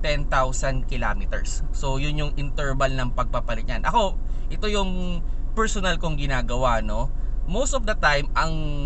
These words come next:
nilalagay ko talagang oil ay mineral. Every five thousand kilometers, which is,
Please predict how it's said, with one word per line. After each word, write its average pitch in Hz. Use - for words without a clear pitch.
nilalagay 185
ko -
talagang 147
oil 123
ay 123
mineral. 117
Every 135
five 127
thousand 131
kilometers, 123
which 127
is, -